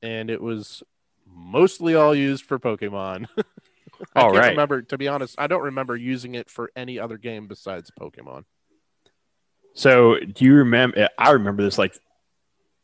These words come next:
Speaker 2: in behind the Game Genie, right? It had a little compartment that held the little tiny book of all the codes that you would put into it.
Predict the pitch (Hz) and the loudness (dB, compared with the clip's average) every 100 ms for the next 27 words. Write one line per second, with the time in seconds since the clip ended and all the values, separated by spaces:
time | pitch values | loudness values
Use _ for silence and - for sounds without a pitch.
0 | 117 139 147 131 113 - 165 180 180 123 | 0 0 2 2 2 2 2 2 0 0
1 | 120 113 113 113 123 123 95 95 85 82 | -4 -4 -2 0 0 -2 -4 -10 -12 -14
2 | 92 _ _ _ _ 107 98 - _ _ | -16 _ _ _ _ 0 0 -2 _ _
3 | _ _ 110 - 135 123 139 147 - 123 | _ _ -2 2 2 2 2 2 0 -6
4 | - - 147 147 107 90 - - 110 - | -10 -2 0 0 -4 -8 -10 -4 -2 -2
5 | 135 131 113 104 104 135 160 156 - 151 | -2 -2 -2 -4 -2 0 0 0 -2 -2
6 | 143 139 107 104 127 101 - - 104 107 | 0 -4 -2 2 4 2 -4 -6 -2 2
7 | 117 113 - - 123 117 104 98 107 95 | 2 2 -4 2 4 6 4 2 -4 -4
8 | 107 95 - 104 104 104 - - 55 | -4 -6 -2 -2 0 -4 -10 -14 -14